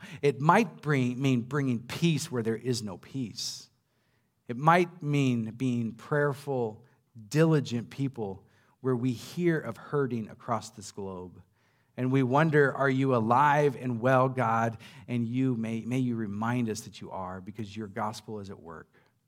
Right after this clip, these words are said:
Oh, Holy Spirit, would you fill us yet again? Would you surprise us this week? And would you continue to show up and show off in the ways that you do so well?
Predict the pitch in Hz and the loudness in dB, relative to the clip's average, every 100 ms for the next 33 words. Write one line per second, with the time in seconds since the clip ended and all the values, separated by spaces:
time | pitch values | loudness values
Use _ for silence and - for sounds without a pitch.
0 | _ _ _ _ 135 143 120 139 131 - | _ _ _ _ 0 0 2 0 0 -4
1 | - 117 113 113 113 117 - - 151 127 | -2 0 0 -2 -8 -10 -10 -6 -4 -4
2 | 92 - - - _ _ _ - 127 117 | -6 -12 -14 -18 _ _ _ -2 -2 0
3 | 131 131 127 113 107 - - - 151 127 | 2 2 2 0 -4 -16 -20 -4 -2 0
4 | 151 - 139 - 156 170 170 151 135 135 | -2 -2 -4 2 4 6 6 4 2 -2
5 | 117 - 98 87 - - _ _ _ _ | -8 -8 -12 -14 -20 -20 _ _ _ _
6 | _ _ _ _ _ _ _ _ _ _ | _ _ _ _ _ _ _ _ _ _
7 | _ 104 107 107 123 120 107 104 127 123 | _ -16 -14 -10 -10 -8 -10 -4 0 0
8 | 107 104 - 113 113 113 107 104 113 104 | -2 -8 -8 -6 -6 -8 -10 -10 -8 -6
9 | 98 95 98 - 95 95 101 104 95 101 | -4 -4 -6 -12 -12 -10 -8 -8 -10 -14
10 | 101 95 87 90 - 104 90 78 73 | -14 -14 -14 -16 -16 -14 -12 -14 -18